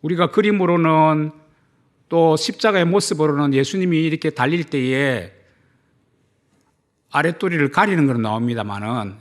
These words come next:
당시에는 아무것도 가리지 않았습니다. 죄인들은 그냥 달렸어요. 모든 것을 노출했습니다.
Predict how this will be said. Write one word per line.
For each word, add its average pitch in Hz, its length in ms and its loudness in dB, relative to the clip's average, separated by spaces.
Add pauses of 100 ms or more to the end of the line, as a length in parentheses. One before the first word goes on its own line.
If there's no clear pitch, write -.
당시에는 123 500 -6
아무것도 - 440 -16
가리지 147 320 -12
않았습니다. 110 600 -16 (580)
죄인들은 139 460 -2
그냥 247 320 2
달렸어요. - 520 -12 (160)
모든 392 500 2
것을 226 260 0
노출했습니다. 123 680 -4